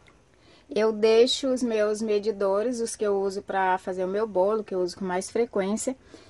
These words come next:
E o que que acontece? Aqui eu pode-, poderia deixar tudo limpo, só que eu tenho uma janela de vidro aqui. Então, pra que as pessoas passem lá fora e não vejam a gente aqui dentro, eu prefiro ocupar toda essa prateleirinha,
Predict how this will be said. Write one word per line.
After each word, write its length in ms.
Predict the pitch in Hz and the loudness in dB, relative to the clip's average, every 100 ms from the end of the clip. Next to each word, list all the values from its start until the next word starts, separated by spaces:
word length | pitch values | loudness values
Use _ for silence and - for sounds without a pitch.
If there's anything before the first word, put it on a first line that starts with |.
| - - - | -20 -12 -2
E 120 | 285 | 0
o 60 | 302 | 2
que 160 | 302 | 4
que 80 | 294 | 4
acontece? 640 | 302 302 330 147 156 - | 8 6 6 4 0 -2
Aqui 160 | - 302 | -2 2
eu 80 | 294 | 4
pode-, 480 | 262 247 269 - - - | 6 6 6 4 -10 -2
poderia 440 | 247 247 254 247 | 2 4 6 6
deixar 340 | 240 - 247 | 4 4 2
tudo 260 | 247 269 302 | 4 2 2
limpo, 480 | 294 262 269 262 185 | 4 6 6 6 0
só 220 | - 240 | 0 0
que 140 | 254 | 2
eu 60 | 262 | -2
tenho 240 | 262 240 240 | 0 0 2
uma 160 | 247 | 2
janela 520 | 247 240 226 214 226 | 2 2 2 2 2
de 120 | 226 247 | -2 -6
vidro 400 | 220 233 226 285 | -4 -4 0 0
aqui. 420 | - 254 247 240 - - | 0 -2 -2 -2 -8 -14
Então, 360 | 202 202 226 285 | -12 -4 0 0
pra 120 | 254 | 0
que 120 | - | -2
as 140 | 247 - | -2 -2
pessoas 440 | 233 - 254 247 | -4 0 -2 -2
passem 420 | - 233 254 240 | 2 4 4 0
lá 140 | 220 208 | 2 2
fora 380 | - 220 226 214 | 2 2 2 2
e 40 | |
não 120 | 202 | -2
vejam 360 | 190 220 226 208 | 0 0 2 0
a 20 | |
gente 260 | 202 196 196 | -4 -4 -6
aqui 180 | - | -8
dentro, 440 | 180 220 269 262 180 - - - - - | 0 4 4 2 -4 -12 -20 -20 -16 4
eu 160 | 226 | 4
prefiro 580 | 226 247 - 226 226 240 | 6 4 2 0 4 4
ocupar 500 | 240 247 - 214 214 - | 2 -2 4 4 4 2
toda 380 | 247 262 285 269 | 6 6 8 8
essa 300 | 240 247 - | 8 4 2
prateleirinha, 880 | 240 226 - 226 226 208 196 214 277 | 0 -2 0 2 2 2 2 2 2